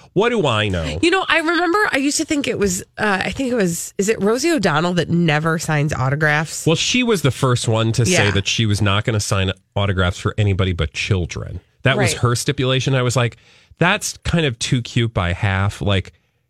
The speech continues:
Speaker 1: you are a celebrity or you're not. And part of the responsibility of being a celebrity is to fill out autographs. Now,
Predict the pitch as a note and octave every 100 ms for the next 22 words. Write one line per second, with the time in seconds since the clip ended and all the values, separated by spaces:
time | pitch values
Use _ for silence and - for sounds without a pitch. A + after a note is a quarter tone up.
0 | _ - D#3 G3 - - A#2 C3 C#3+ D#3
1 | D3+ C#3+ C#3+ C3+ A2 G#2+ G2 F#2+ F2+ D2+
2 | - B2 G#2 - C#3+ F3 F3 D#3 A#2+ A2+
3 | - A2 G#2+ G#2 G#2 G2+ F#2+ E2+ F2+ F2+
4 | - F2+ G2+ B2 C3 C#3 A#2 - A2 -
5 | G#2+ G2 F#2 F2 F2+ G#2+ B2+ C#3 - C#3+
6 | A2+ B1+